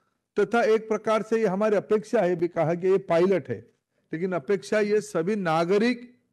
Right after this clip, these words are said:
इस एक भारत श्रेष्ठ भारत कार्यक्रम में शामिल हो जाए। मानो सिक्किम की कोई एक डेलीगेशन भारत की कोई राज्य में आता है, तो आएगा तो जलपाईगुड़ी होके, तो जलपाईगुड़ी में भी चाय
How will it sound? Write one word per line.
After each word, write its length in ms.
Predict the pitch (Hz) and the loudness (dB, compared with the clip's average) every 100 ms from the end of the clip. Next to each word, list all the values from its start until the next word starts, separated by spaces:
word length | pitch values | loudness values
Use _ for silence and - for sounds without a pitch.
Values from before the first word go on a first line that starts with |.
| - | -10
इस 240 | 165 - - | -10 -8 0
एक 280 | 196 233 202 | 2 2 0
भारत 520 | 147 151 175 214 - | -4 -2 -2 -2 -6
श्रेष्ठ 320 | 170 165 - 160 | -6 -6 -6 -6
भारत 340 | 139 160 180 | -2 -2 -4
कार्यक्रम 540 | - 135 143 151 143 | -4 -4 -4 -6 -8
में 300 | 156 233 247 - _ _ _ _ - | -4 -6 -6 -16 _ _ _ _ -20
शामिल 440 | - 170 190 196 | -6 0 2 2
हो 140 | 127 117 | 0 -4
जाए। 240 | 110 95 - _ _ _ _ - | -6 -10 -18 _ _ _ _ -8
मानो 440 | 143 170 175 170 - _ _ _ _ | -4 -2 -2 -4 -12 _ _ _ _
सिक्किम 500 | - 185 - 196 190 | -8 -6 -4 -4 -6
की 160 | 185 180 | -6 -8
कोई 300 | - 170 170 | -2 0 0
एक 140 | 151 | -2
डेलीगेशन 600 | 143 156 170 170 135 185 | -4 -4 -2 -4 -4 -6
भारत 380 | 160 127 151 160 | -6 -4 -4 -6
की 120 | - | -10
कोई 220 | 160 165 156 | -6 -4 -2
राज्य 340 | 135 123 170 | -2 -4 -6
में 120 | 165 | -6
आता 320 | 131 127 196 | -8 -6 -6
है, 200 | 143 110 - _ _ _ _ _ _ _ _ | -6 -8 -14 _ _ _ _ _ _ _ _
तो 60 | 147 | -4
आएगा 360 | 143 160 175 190 | 0 0 0 0
तो 120 | 196 | 0
जलपाईगुड़ी 680 | 165 185 185 202 190 202 | 0 0 2 0 0 -4
होके, 300 | 185 175 208 226 _ _ _ _ _ _ _ _ - | -4 -6 -12 -14 _ _ _ _ _ _ _ _ -6
तो 100 | 160 | -4
जलपाईगुड़ी 840 | 143 180 180 208 233 190 196 196 | 0 0 2 2 2 0 -2 -2
में 220 | 190 202 | -2 -2
भी 120 | 226 | -4
चाय 500 | - 196 175 202 220 | -4 -2 0 2 0